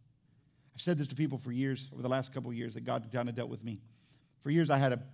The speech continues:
fear, a morbid fear of death, morbid fear of death. The thought of not existing threw me for a loop. I would have anxiety attacks over the, just the thought of not existing. One night I was in prayer and God says, "You don't have a problem with death, you have a problem with life."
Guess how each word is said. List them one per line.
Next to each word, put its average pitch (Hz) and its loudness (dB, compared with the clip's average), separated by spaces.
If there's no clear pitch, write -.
fear, 143 2
a 123 -8
morbid 143 2
fear 127 -4
of 107 -12
death, 117 -8
morbid 123 0
fear 113 -8
of 107 -12
death. 117 -10
The 127 -6
thought 156 0
of 131 -2
not 131 0
existing 120 -4
threw 156 2
me 139 6
for 127 -6
a 120 -2
loop. 117 -2
I 131 4
would 135 4
have 135 2
anxiety 123 -2
attacks 117 -8
over 113 -8
the, 113 -12
just 131 -6
the 120 -8
thought 123 -6
of 113 -10
not 120 -2
existing. 113 -10
One 160 4
night 143 4
I 131 4
was 131 0
in 123 -2
prayer 131 -2
and 123 0
God 131 0
says, 127 -6
"You 151 -2
don't 151 0
have 131 0
a - -6
problem 131 0
with 113 -4
death, 135 0
you 147 -4
have 123 -4
a - -8
problem 120 -4
with 107 -8
life." 113 -10